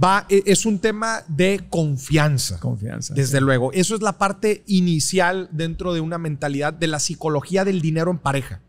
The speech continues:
Speaker 2: Sí.
Speaker 1: Que tenemos que hablar de psicología del dinero en pareja.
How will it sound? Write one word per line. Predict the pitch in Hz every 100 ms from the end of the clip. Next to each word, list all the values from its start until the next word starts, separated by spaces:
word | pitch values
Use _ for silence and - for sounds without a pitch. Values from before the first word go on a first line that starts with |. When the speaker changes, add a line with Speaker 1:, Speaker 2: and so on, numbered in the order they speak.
| 123
Speaker 2:
Sí. | 131 139 135 - - -
Speaker 1:
Que | 151
tenemos | 156 185 220
que | 202
hablar | 185 190
de | 196
psicología | 175 170 143 139 185
del | 170
dinero | 151 156 160
en |
pareja. | 131 110 98